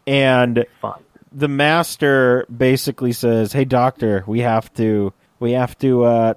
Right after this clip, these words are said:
Speaker 1: team up so the entire plan, or the entire, all of existence doesn't collapse."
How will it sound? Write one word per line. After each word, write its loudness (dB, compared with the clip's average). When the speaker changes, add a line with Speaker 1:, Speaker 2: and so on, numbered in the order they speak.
Speaker 1:
team -2
up 0
so -2
the -2
entire 0
plan, -4
or -4
the -6
entire, 0
all 2
of 0
existence -2
doesn't -2
collapse." -6